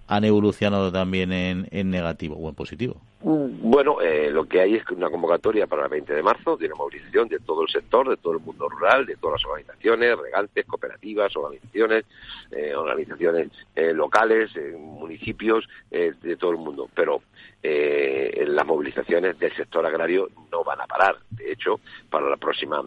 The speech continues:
Speaker 2: eh, semana, la siguiente y los primeros días de febrero ya hay convocadas, eh, hay convocadas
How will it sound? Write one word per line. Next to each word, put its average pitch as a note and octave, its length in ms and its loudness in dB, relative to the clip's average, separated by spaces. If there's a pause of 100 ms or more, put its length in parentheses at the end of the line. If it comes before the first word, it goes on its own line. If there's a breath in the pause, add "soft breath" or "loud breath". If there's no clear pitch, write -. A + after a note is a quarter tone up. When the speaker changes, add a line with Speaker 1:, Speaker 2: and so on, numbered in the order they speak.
Speaker 2:
eh, C#2+ 320 -2
semana, E2 380 2
la C2 140 -2
siguiente D#2 560 0 (260 loud breath)
y E2 60 -4
los E2 120 0
primeros D#2+ 360 0
días D#2 140 2
de D#2 40 0
febrero F2 300 2
ya F2+ 100 0
hay E2 80 0
convocadas, E2+ 640 0 (100)
eh, G1+ 840 -14
hay G1+ 60 -10
convocadas D2+ 560 -2